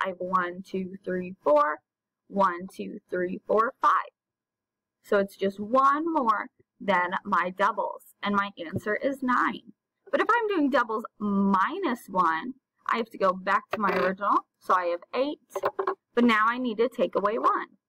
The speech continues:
So I'm going to pull a cube off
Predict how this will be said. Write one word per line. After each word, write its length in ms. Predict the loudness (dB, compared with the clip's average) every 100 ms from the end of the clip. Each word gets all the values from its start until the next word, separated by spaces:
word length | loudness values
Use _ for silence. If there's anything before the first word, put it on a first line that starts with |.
| _ _ _ _ _ _
So 80 | -4
I'm 180 | -2 0
going 320 | 0 0 -4
to 320 | -4 -4 -4 -8 -18 -20 _ _ _ -6 -6 -4
pull 460 | -2 0 0 0
a 120 | 0
cube 300 | -4 -8 -4
off 200 | 0 0